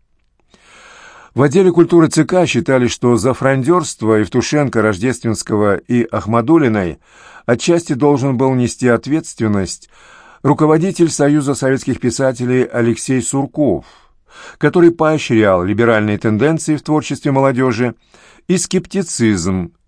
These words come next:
юных дарований по отношению к некоторым литературным генералам. Сурков, подчёркивали партфункционеры,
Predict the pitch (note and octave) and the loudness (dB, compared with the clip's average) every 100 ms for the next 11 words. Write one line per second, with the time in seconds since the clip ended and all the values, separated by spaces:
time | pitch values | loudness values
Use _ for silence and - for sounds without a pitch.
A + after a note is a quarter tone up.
0 | - G#2+ E3 C#3+ G#2+ A#2 A2 A2+ C3+ D3+ | -6 0 2 2 2 2 2 2 0 -2
1 | C3+ G#2 A#2 G#2 A#2 G#2+ G#2 G2+ - G#2+ | -2 -2 -2 -4 -2 0 0 -2 -4 -2
2 | B2+ A#2+ C#3+ D3 C#3+ - _ _ - A#2 | -2 -4 -4 -2 -4 -10 _ _ -2 -2
3 | A#2 G#2+ F#2+ G#2+ A2+ A2+ G#2 A#2+ C3 B2+ | 0 0 0 0 0 0 0 -2 0 0
4 | E2+ C2+ A1+ - _ _ _ _ _ _ | 0 -4 -10 -20 _ _ _ _ _ _
5 | _ _ _ _ _ - D3 B2+ - F#3 | _ _ _ _ _ -4 0 0 2 2
6 | E3 - _ _ _ _ _ - A2+ - | 2 -6 _ _ _ _ _ -4 -2 0
7 | B2 F#2 G#2+ G#2 G2+ E2+ - _ A#2+ F2+ | 0 0 0 0 0 -2 -8 _ -2 -2
8 | - G2+ - A#2 A2+ G#2+ E2 D2 | -4 -8 -4 -2 0 0 -2 -6